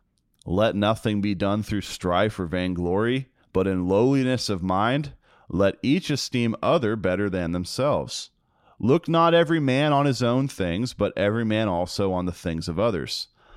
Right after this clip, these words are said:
Let this mind be in you, which was also in Christ Jesus." So follow Christ's example, an example of humility, not struggling and striving against each other and competing against each other.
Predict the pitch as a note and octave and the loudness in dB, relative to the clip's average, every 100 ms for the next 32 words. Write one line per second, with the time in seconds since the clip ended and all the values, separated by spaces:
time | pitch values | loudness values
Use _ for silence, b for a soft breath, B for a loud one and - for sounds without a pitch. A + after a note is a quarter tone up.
0 | b - G#2 C3+ - B2+ A#2 A2 G2+ A#2 | b 0 4 4 2 0 2 2 4 2
1 | A#2+ G2+ B2+ G#2 F#2+ F#2 G2 F#2 F#2 - | 2 2 2 2 0 0 0 0 -2 0
2 | F#2+ F2+ G2+ B2+ - F#2+ F#2+ E2 F2+ F#2 | 0 2 2 0 0 0 0 -2 -4 -4
3 | - E2+ E2+ - F2 F#2+ E2+ D2 - - | -4 -4 -4 -8 -4 -4 -4 -6 -8 -8
4 | - _ _ _ _ b b b b b | -12 _ _ _ _ b b b b b
5 | - - A2 G#2 - C3 D3 E3+ F3 E3 | -4 2 2 2 4 6 8 8 6 4
6 | - C3+ C#3 - B2+ G2+ A#2+ A#2+ A2 D#2 | 2 4 2 -2 -4 -2 0 0 0 -4
7 | - - G#2 A2 F#2 A2 C3 C3+ B2+ B2 | -4 -4 -2 -2 -2 -2 -2 0 0 0
8 | - A#2+ A2 B2 A2 D#2+ B1 _ _ _ | -2 -2 0 0 0 -2 -6 _ _ _
9 | _ _ _ _ _ _ _ _ _ _ | _ _ _ _ _ _ _ _ _ _
10 | _ _ _ _ _ _ _ _ - F2+ | _ _ _ _ _ _ _ _ -8 -2
11 | G#2 A#2+ B2+ - - A#2 A2+ A#2 A#2+ A#2+ | 0 0 -2 -6 -4 0 0 0 -2 0
12 | A#2 F#2+ - - G2 G2 A2+ A#2+ A#2 G#2 | -2 -4 -6 -2 0 2 2 0 -2 0
13 | G#2+ A2 - G#2+ - G#2 G#2 A2 F2+ F2+ | 0 0 -4 -2 0 0 0 -2 -4 -4
14 | - F#2+ - B2 B2+ B2+ A2+ G2 G#2+ G2+ | -2 -2 -2 0 0 0 -2 -2 -4 -2
15 | G#2 F#2+ G2 F#2 G#2 C3 | -4 -2 0 0 -2 -6